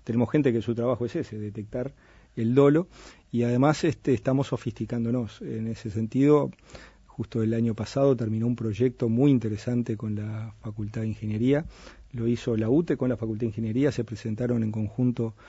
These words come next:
este, a un fondo financiable por parte de, de, de la ani en ese sentido, y se construyó una herramienta de predicción, justamente en función de los datos,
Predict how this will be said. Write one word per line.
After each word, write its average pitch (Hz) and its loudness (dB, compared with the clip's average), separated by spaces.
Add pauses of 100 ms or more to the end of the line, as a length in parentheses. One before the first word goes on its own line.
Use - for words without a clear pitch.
(260)
este, 117 -6 (100)
a 117 -4
un 117 0
fondo 110 0 (120)
financiable 113 0
por 110 -8
parte 113 -4
de, 107 -6 (420)
de, 110 -8
de 107 -4
la 110 -2
ani 135 4 (440)
en 113 -4
ese 110 -4
sentido, 135 4 (340)
y 117 0
se - -2
construyó 127 4
una 160 10
herramienta 139 6
de 123 2
predicción, 120 0
justamente 120 -2
en 113 -4
función 120 0
de 135 6
los 120 4
datos, 139 4